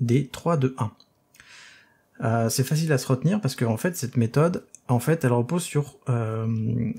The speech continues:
bah, sur trois principes. Donc le premier principe, c'est en fait de conserver trois copies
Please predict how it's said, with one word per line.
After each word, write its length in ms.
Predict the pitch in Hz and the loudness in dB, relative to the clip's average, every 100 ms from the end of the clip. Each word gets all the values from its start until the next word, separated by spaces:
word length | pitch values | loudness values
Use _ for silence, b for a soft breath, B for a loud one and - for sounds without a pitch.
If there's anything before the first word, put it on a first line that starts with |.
| 147 | 0
bah, 160 | 117 | 0
sur 240 | - 120 - | -2 -4 -6
trois 220 | - 147 | -2 -2
principes. 480 | - 113 - 135 - B B B B | 0 -2 -2 -4 -8 B B B B
Donc 160 | 123 123 | 0 4
le 80 | 139 | 4
premier 260 | 175 165 | 4 4
principe, 440 | 143 156 143 175 - | 4 2 2 0 -2
c'est 120 | 127 | -2
en 80 | 110 | 0
fait 140 | 151 | 0
de 140 | 120 | 0
conserver 800 | 113 - 165 139 151 139 139 135 B _ - | -2 0 0 2 2 4 4 4 B _ -12
trois 280 | - 175 | -2 -2
copies 480 | 165 151 143 156 156 | 2 2 2 0 -2